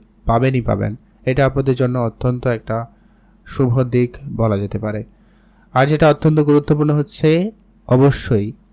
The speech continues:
দান ধ্যানে গুরুত্ব রাখবেন। আপনারা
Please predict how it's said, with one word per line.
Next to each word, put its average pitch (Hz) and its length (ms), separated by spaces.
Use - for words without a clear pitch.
দান 127 260
ধ্যানে 135 300
গুরুত্ব 113 340
রাখবেন। 101 480
আপনারা 139 340